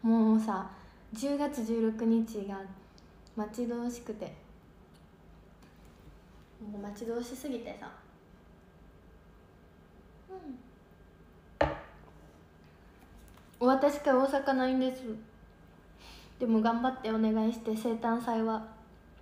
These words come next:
大阪で開催するので、十二月まで待っててください。十二月十一日まで。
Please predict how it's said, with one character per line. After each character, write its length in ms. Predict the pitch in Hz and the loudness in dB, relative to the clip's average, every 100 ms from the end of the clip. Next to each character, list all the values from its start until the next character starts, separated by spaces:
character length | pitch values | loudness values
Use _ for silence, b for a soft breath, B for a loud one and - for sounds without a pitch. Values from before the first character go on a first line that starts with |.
| - - - | -20 -20 -10
大 100 | 226 | -4
阪 260 | 226 220 220 | -4 -2 -2
で 100 | 214 | -2
開 220 | 214 233 | -2 -2
催 220 | 226 214 | 0 0
す 100 | 220 | 0
る 80 | 220 | 0
の 120 | 214 | 0
で、 120 | 202 - - - - B B B | -4 -10 -16 -20 -20 B B B
十 140 | 233 | 2
二 140 | 220 220 | 6 6
月 220 | 220 226 | 4 0
ま 140 | 220 | -4
で 80 | 220 | -6
待 180 | - - | -8 -10
っ 20 | |
て 80 | - | -12
て 100 | - | -10
く 100 | - | -10
だ 120 | - | -10
さ 120 | - - - - - - - - - - - - - - - - - | -10 -10 -12 -20 -20 -20 -20 -20 -20 -20 -20 -20 -20 -20 -20 -20 -8
い。 40 | |
十 100 | 226 | -2
二 160 | 220 214 | 0 0
月 320 | 214 214 185 | -2 -6 -8
十 120 | 214 214 | -4 -4
一 220 | 214 214 | -2 -4
日 300 | 208 202 202 | -8 -8 -10
ま 120 | |
で。 100 | 196 | -10